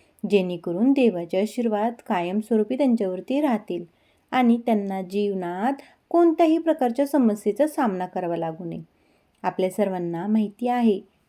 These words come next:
की देवाची पूजा आणि प्रार्थना केल्याने आपल्यावर देव प्रसन्न होतो.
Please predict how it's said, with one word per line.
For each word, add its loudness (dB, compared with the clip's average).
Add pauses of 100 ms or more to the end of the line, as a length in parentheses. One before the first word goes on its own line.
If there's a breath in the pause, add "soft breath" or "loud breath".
की -2
देवाची 0
पूजा -2 (100)
आणि 0
प्रार्थना 0
केल्याने 2 (280)
आपल्यावर 2
देव 2
प्रसन्न 2
होतो. 0